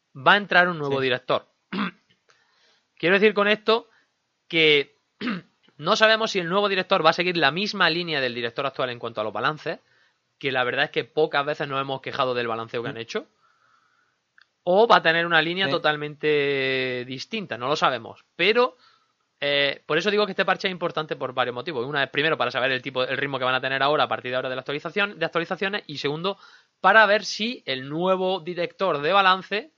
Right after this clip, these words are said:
Speaker 1: mm, del juego va a tener la misma línea que tenía el actual o va a cambiar de ritmo o de, o de sistema, ¿vale? O de manera de hacerlo.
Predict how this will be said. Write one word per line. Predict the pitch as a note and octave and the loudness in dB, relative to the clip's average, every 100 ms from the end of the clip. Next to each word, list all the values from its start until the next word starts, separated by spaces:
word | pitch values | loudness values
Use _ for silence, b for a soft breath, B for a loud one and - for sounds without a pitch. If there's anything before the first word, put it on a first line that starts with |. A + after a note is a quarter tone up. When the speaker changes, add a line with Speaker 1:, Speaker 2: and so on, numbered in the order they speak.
| _ _ _ _ _ _ _ | _ _ _ _ _ _ _
Speaker 1:
mm, | C3+ C3 C3 | -18 -16 -8
del | C3 C3 | -4 -4
juego | C3 E3 F3 F3 A3 b b b b b B2 | -4 -2 -2 0 -4 b b b b b -2
va | B2 D3+ | 8 10
a | D3+ | 8
tener | D3+ D#3+ D3 | 6 0 0
la | A#2+ | -2
misma | C3 C3 C3 B2+ B2+ | -2 0 2 2 -2
línea | B2 D3+ D3 A2+ | -2 -2 0 -2
que | G#2+ | -4
tenía | G#2+ A2 | -8 -6
el | A2 | -2
actual | A#2 - E3+ G3 | -2 -2 2 2
o | F3+ | 2
va | B2 | -2
a | |
cambiar | A#2+ A2 A2 G#2+ | -6 -8 -8 -8
de | A2 | -10
ritmo | G#2 G2+ F#2+ F#2+ | -12 -14 -20 -20
o | G2+ G2+ | -20 -20
de, | G2+ G2 G2+ G#2+ | -18 -18 -16 -14
o | |
de | A#2 | -12
sistema, | A2 G#2+ - A#2+ G2+ | -12 -16 -10 -8 -8
¿vale? | G#2 A2 | -10 -8
O | F#2+ F#2+ | -10 -12
de | G2+ | -14
manera | G2+ G#2 G#2+ G#2+ | -14 -14 -10 -10
de | |
hacerlo. | G#2 G#2 F#2+ F2+ | -10 -12 -14 -18